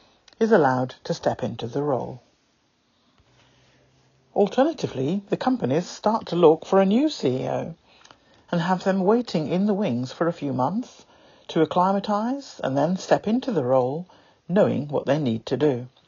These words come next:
It is almost certain the outgoing family member will not be frail and in their nineties.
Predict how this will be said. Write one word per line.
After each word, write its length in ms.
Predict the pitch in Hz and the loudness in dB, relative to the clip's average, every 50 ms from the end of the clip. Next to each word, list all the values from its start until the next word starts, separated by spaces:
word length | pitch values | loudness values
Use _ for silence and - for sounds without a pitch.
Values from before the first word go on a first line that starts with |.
| _ _ _ _ _ _ _ _ _ _ _ _ _ _ _ _ _ _ _ _ _ _ _ _ _ _ _ - | _ _ _ _ _ _ _ _ _ _ _ _ _ _ _ _ _ _ _ _ _ _ _ _ _ _ _ -4
It 120 | - 208 | 0 2
is 100 | 233 240 | 4 4
almost 480 | 254 285 277 262 214 170 170 175 - - | 4 4 4 4 4 4 4 2 0 -2
certain 460 | - - 139 139 - - - 165 180 - _ _ - | 0 0 0 0 -2 -6 -8 -8 -8 -10 _ _ -10
the 140 | - 151 143 | -8 -4 -2
outgoing 480 | 147 151 139 - - 147 139 135 131 123 | -2 -2 -2 0 2 2 2 2 0 -2
family 360 | - - 185 220 240 185 120 | 0 2 2 4 4 2 0
member 440 | - - - 147 139 143 170 190 - _ - - _ _ _ _ _ _ _ _ _ _ - | -2 -6 -8 -8 -6 -6 -6 -6 -8 _ -20 -20 _ _ _ _ _ _ _ _ _ _ 2
will 120 | - 233 240 | 4 6 8
not 240 | 240 247 226 - - | 8 6 4 2 0
be 100 | 147 143 | -4 0
frail 540 | - - 156 131 117 - - - 151 - _ _ _ - | 2 4 4 4 2 0 -6 -10 -12 -12 _ _ _ -6
and 220 | - 131 127 127 123 | -2 -2 0 2 2
in 180 | 123 117 117 | 0 0 0
their 160 | 131 139 147 147 | -2 -2 -2 -2
nineties. 720 | 151 156 151 135 120 113 - - - 117 - - - | -2 -2 -2 -2 -4 -6 -8 -10 -12 -12 -14 -18 -20